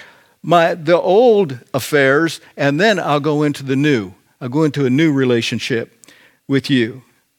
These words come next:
He wanted to delay it. He was willing to be a follower, but he wanted to delay it. He wanted to put it off.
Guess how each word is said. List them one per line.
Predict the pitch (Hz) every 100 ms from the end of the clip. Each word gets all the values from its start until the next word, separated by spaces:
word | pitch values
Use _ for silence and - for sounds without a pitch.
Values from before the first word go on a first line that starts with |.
| _ _ _ _ _ _ _ _ _ _ _ _ _ _ _ _ _ _ _ - _
He | -
wanted | 170 175 165
to | - 139
delay | 139 147 151
it. | 98 - _ _ _ - -
He | 214
was | 185 147
willing | 170 285 240
to | 170
be | 175
a | 160
follower, | - 240 277 151 143 165 _ _ _ _ _ _ _ _ _ _ _ _ _ _ _ _ -
but | 151
he | 135
wanted | 151 135 113
to | 139
delay | 117 123 123 107
it. | 95 - - _ _ _ -
He | 135
wanted | 131 139 117
to | 117
put | - 147
it | 123 120
off. | 110 90 - -